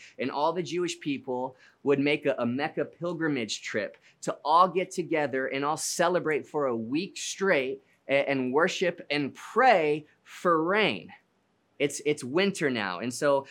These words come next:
they would get together and, and pray and plead with God, "God, let it rain because our harvest in the spring is completely dependent on rain." They were divinely dependent in so many ways that we're just not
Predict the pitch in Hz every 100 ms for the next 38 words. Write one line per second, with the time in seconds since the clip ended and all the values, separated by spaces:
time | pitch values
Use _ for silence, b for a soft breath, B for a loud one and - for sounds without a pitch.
0 | B - 175 175 170 170 151 165 156 -
1 | 143 135 143 127 117 - - 180 165 131
2 | 135 135 - 156 190 196 175 175 160 147
3 | 131 151 127 123 135 160 185 202 147 160
4 | 156 143 127 135 143 131 - 135 156 160
5 | 147 B B - 208 220 196 - 180 160
6 | - 202 160 143 - 143 - 139 123 156
7 | 160 151 139 - 151 143 139 123 127 123
8 | 131 104 90 B B 139 170 185 180 165
9 | B B 120 139 151 180 190 190 151 -
10 | 170 165 147 - 135 127 - 165 170 170
11 | 160 147 147 147 127 127 139 160 165 -
12 | 117 110 135